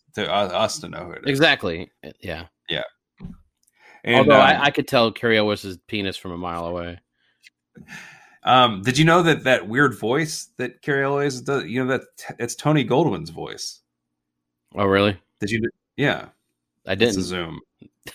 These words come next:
Speaker 1: So Tony Goldwyn also play, he plays a ri-, like, a partner, a, you know, bike, they have a bi-coastal relationship. He's out on the West Coast, and he's doing,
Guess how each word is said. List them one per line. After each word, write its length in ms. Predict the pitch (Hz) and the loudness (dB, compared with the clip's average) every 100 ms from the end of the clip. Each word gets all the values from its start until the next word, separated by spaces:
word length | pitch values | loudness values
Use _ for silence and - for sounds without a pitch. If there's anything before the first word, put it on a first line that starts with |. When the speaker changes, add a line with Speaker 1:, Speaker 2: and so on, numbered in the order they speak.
| _ _ _ - | _ _ _ -4
Speaker 1:
So 160 | 131 | -4
Tony 340 | 123 - 180 160 | -2 2 4 4
Goldwyn 340 | 147 185 135 | 6 6 6
also 280 | 127 131 123 | 4 2 -2
play, 260 | - 117 | 0 0
he 120 | 107 143 | 2 0
plays 260 | 147 131 | 2 2
a 80 | 117 | 2
ri-, 340 | 98 101 113 - | 2 4 2 0
like, 180 | 104 | -4
a 180 | 104 92 - | -4 -6 -10
partner, 680 | - 131 123 117 95 90 - _ _ | -4 -2 -2 -4 -4 -6 -14 _ _
a, 100 | 98 95 _ _ - | -14 -14 _ _ -12
you 80 | |
know, 60 | 92 | -6
bike, 400 | 98 113 110 - | 0 2 0 -4
they 100 | 110 | -2
have 160 | 113 104 | 0 -2
a 80 | |
bi-coastal 640 | 92 104 110 - 110 - 98 | 0 0 0 0 -2 -2 -4
relationship. 560 | 90 95 101 - 82 | -2 -2 -4 -8 -8
He's 180 | 98 95 | -6 -2
out 340 | 98 92 - _ _ _ _ _ _ _ | 0 -2 -4 _ _ _ _ _ _ _
on 100 | 90 | -6
the 100 | 87 | -2
West 340 | 82 107 113 - | 0 0 -2 -2
Coast, 600 | 113 101 85 - - _ _ _ _ | 0 2 0 -8 -14 _ _ _ _
and 80 | 92 | -4
he's 260 | 113 113 | 0 0
doing, 500 | 98 104 95 90 - | 0 0 0 -4 -10